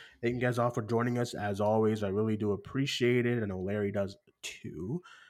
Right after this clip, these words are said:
And, uh, yeah, Larry, let everyone know where they can follow you. Enjoy the Oscars tonight.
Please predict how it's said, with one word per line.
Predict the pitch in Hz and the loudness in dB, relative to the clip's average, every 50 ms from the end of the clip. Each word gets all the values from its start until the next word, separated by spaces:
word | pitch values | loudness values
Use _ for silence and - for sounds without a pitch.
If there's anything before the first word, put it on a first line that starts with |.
| _ _ _ - | _ _ _ -8
And, | 87 98 104 117 127 123 110 104 | -6 -4 -2 -2 -2 -2 -2 -2
uh, | 104 120 139 139 135 135 | -2 0 0 0 0 0
yeah, | 127 120 151 180 151 113 | 2 2 2 2 2 2
Larry, | 101 101 110 120 131 135 123 | 0 0 0 0 0 0 0
let | 98 98 107 | 0 0 0
everyone | 110 120 120 123 123 120 | 0 0 -2 -2 -2 -2
know | 123 | -2
where | 123 123 | -4 -4
they | - - | -6 -8
can | - 73 | -16 -14
follow | - - 113 120 135 139 139 | -10 -6 -2 -2 0 2 0
you. | 139 143 135 139 139 147 147 147 151 143 | 0 0 2 2 2 2 2 2 2 2
Enjoy | 98 92 107 107 101 110 113 131 143 135 | 2 2 0 -2 0 0 2 2 2 2
the | 135 120 - | 2 0 2
Oscars | 101 120 135 - - - - 143 143 139 - | 2 2 0 0 -2 -2 0 0 0 0 -4
tonight. | - - - 127 135 131 123 110 113 156 170 135 - | -8 -6 -6 -4 -4 -4 -6 -6 -4 -4 -6 -6 -8